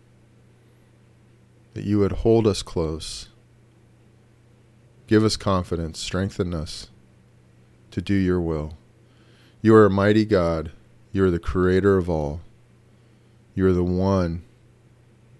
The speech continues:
that can solve all issues, and we know you have a plan. I just pray that I would be strong enough today to do my part in that plan.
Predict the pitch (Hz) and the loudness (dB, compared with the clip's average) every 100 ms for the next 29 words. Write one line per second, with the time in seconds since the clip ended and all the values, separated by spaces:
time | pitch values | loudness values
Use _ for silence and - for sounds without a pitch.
0 | _ _ _ _ _ _ _ 101 - - | _ _ _ _ _ _ _ -2 -2 -8
1 | - _ _ _ _ _ _ _ _ - | -20 _ _ _ _ _ _ _ _ -4
2 | 107 101 - 104 104 87 87 87 87 82 | -2 0 2 4 4 2 2 2 0 -4
3 | 85 82 87 - - _ _ _ _ _ | -8 -10 -12 -18 -20 _ _ _ _ _
4 | 95 95 95 95 95 95 95 87 85 85 | -4 -2 0 0 0 0 -2 -2 -4 -6
5 | - 85 76 73 82 _ _ _ _ _ | -8 -8 -8 -10 -14 _ _ _ _ _
6 | _ _ 85 90 - - 107 95 85 - | _ _ -4 -2 -4 -2 0 0 -2 -10
7 | - _ _ _ _ _ 92 90 117 113 | -20 _ _ _ _ _ -2 0 2 0
8 | 98 - 98 87 82 78 - - 82 78 | -2 -2 -2 -2 -4 -8 -10 -8 -6 -6
9 | 76 - _ _ _ _ _ - 90 92 | -8 -14 _ _ _ _ _ -10 -4 -2
10 | 85 92 95 - 78 76 - - - 90 | -2 -2 -2 -2 -4 -4 -8 -20 -14 -8
11 | 78 73 - - 73 69 | -6 -6 -8 -10 -10 -12